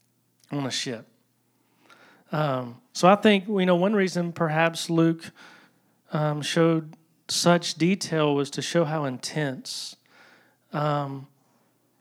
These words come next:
also, maybe, um, one of the things I, I wrote down was to show the, to show me, to show you that no matter what the circumstances, God's plan cannot be stopped. There's not a natural disaster even. There's not a physical storm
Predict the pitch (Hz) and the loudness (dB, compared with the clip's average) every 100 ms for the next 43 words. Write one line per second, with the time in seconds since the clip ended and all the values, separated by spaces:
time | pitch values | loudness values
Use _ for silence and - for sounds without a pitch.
0 | _ 151 175 - 185 180 180 185 208 233 | _ 2 2 4 2 2 0 2 2 0
1 | 226 _ 160 151 151 160 165 160 175 165 | -4 _ -6 -4 0 0 0 -2 -2 0
2 | 165 165 160 170 170 160 156 180 180 156 | 0 0 0 2 0 0 0 0 -2 -4
3 | 160 - 170 170 165 175 - - 151 - | -6 0 2 2 0 -4 -12 -8 -4 2
4 | 180 165 175 196 180 190 - _ _ _ | 2 4 2 2 0 -4 -8 _ _ _
5 | - - 175 170 196 165 175 196 170 156 | -12 -4 0 2 2 2 2 2 2 0
6 | 170 170 - 160 175 165 139 135 131 127 | 0 -2 0 0 0 -4 -6 -6 -6 -6
7 | 139 131 147 165 160 - - 151 135 - | -10 -4 -2 -2 -4 -12 -10 -8 -10 -12
8 | 143 139 135 - 131 123 - - _ _ | -14 -12 -12 -12 -12 -16 -20 -20 _ _
9 | _ _ _ _ _ _ - 160 185 147 | _ _ _ _ _ _ -12 -2 0 0
10 | 143 156 170 175 143 139 127 143 156 - | 0 -2 -2 -4 -4 -6 -4 -2 -4 -6
11 | 139 139 127 120 143 175 247 147 - _ | -10 -8 -10 -8 -8 -4 -4 -4 -8 _
12 | _ 196 202 196 196 175 - - 185 190 | _ 2 2 0 -2 -4 -2 -2 -2 0
13 | 165 127 | 0 -2